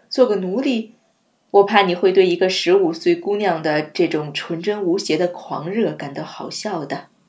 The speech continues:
但是，亲爱的，要是你知道我当时如何站在冰冷的楼道里，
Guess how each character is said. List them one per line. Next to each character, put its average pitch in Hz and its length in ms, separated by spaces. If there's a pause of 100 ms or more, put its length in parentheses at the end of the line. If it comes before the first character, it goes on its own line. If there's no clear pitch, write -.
(160)
但 196 240
是， 175 420 (280)
亲 - 300
爱 180 200
的， 175 100 (540)
要 302 160
是 277 180
你 220 140
知 277 280
道 247 460
我 262 120
当 302 220
时 285 160
如 247 240
何 190 180
站 226 240
在 208 140
冰 247 240
冷 196 120
的 170 120
楼 165 200
道 208 260
里， 220 300